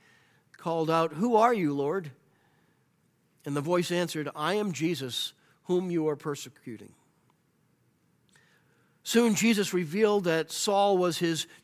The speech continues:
chosen instrument, that's the word that he used, for bringing the gospel to kings and rulers,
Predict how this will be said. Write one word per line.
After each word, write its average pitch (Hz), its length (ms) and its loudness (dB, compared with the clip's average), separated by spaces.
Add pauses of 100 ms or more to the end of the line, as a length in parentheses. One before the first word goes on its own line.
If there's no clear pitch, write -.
(120)
chosen 233 560 2
instrument, 175 560 0
that's 147 180 -8
the 170 100 -8
word 165 220 -2
that 151 120 -6
he 147 60 -6
used, 160 460 -4 (480)
for 165 140 -2
bringing 220 320 2
the 175 80 0
gospel 180 420 0
to 151 80 -8
kings 196 460 0
and 147 120 -2
rulers, 151 600 0